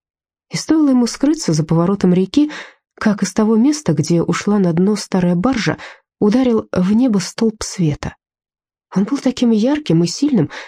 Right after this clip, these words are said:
что всё пространство над рекой зацвело.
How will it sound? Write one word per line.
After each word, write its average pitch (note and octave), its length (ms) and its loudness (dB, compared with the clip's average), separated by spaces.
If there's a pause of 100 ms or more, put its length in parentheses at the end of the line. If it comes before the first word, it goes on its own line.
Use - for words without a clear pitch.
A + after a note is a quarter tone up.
(140)
что - 160 -2
всё A#3+ 160 0
пространство A#3 680 -2
над E3 160 2
рекой G#3+ 380 0 (360)
зацвело. G#3+ 680 -2